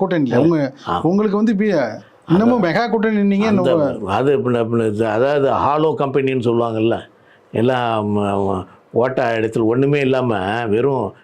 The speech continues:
Speaker 2: வெத்து கூட்டணி இருக்குல்ல, அந்த மாதிரி கூட்டணி தான் அது. உள்ளார எதுவும் இல்ல, சரக்கு
Speaker 1: சார்,
Speaker 2: இல்ல.
Speaker 1: நீண்ட நாளா வந்து ரொம்ப உ-, உறுதியோட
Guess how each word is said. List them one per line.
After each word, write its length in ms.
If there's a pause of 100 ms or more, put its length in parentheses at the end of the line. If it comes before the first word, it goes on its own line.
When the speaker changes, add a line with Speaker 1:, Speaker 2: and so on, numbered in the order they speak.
Speaker 2:
வெத்து 340 (440)
கூட்டணி 360
இருக்குல்ல, 340
அந்த 120
மாதிரி 200
கூட்டணி 360
தான் 140
அது. 120 (340)
உள்ளார 260
எதுவும் 260
இல்ல, 200
சரக்கு 320
Speaker 1:
சார், 80
Speaker 2:
இல்ல. 120
Speaker 1:
நீண்ட 180
நாளா 280
வந்து 340
ரொம்ப 220
உ-, 180 (120)
உறுதியோட 300